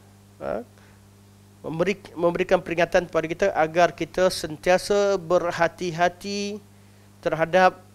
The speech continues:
diri kita sendiri. Semua orang takkan rasa dia salah. Semua orang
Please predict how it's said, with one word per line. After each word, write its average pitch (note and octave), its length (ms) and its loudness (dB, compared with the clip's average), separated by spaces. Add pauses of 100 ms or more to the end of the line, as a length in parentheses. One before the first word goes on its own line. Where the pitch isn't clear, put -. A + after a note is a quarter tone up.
(340)
diri F3+ 480 -4
kita - 240 -10
sendiri. D3+ 400 -6 (1300)
Semua F#3+ 320 0
orang F3+ 240 6
takkan E3 320 -2
rasa D#3+ 320 -2
dia D3 80 -4
salah. B2+ 320 -4 (1400)
Semua E3+ 320 -2
orang D#3+ 180 2